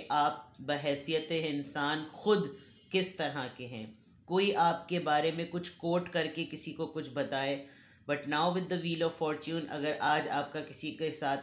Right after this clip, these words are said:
आमना सामना होगा, तो they will definitely praise के आपके ऊपर बहुत जिम्मेदारी है and you're doing very well and this is the way,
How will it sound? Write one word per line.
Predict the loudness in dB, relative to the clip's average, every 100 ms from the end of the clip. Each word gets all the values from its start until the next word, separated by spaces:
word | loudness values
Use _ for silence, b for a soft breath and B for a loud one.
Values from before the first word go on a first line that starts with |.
| -4
आमना | -4 -2 -2
सामना | -2 -2 -2 -4
होगा, | -2 0 2 0 0 B B B B _
तो | -2
they | 2
will | 4 6 4
definitely | 4 2 0 0 -2 -4 -6 -2
praise | 2 2 0
के | -2 0 0 2
आपके | 2 0 -2
ऊपर | -2 0
बहुत | -2 0 -2 -2
जिम्मेदारी | -2 0 0 0 0
है | 0
and | 0 0
you're | 2 2
doing | 0 -2 -2
very | 0 0 2
well | 2 2 -2 B B B B -4
and | 0 0 0
this | 2 2
is | 2 2 4
the | 6 6
way, | 4 0 0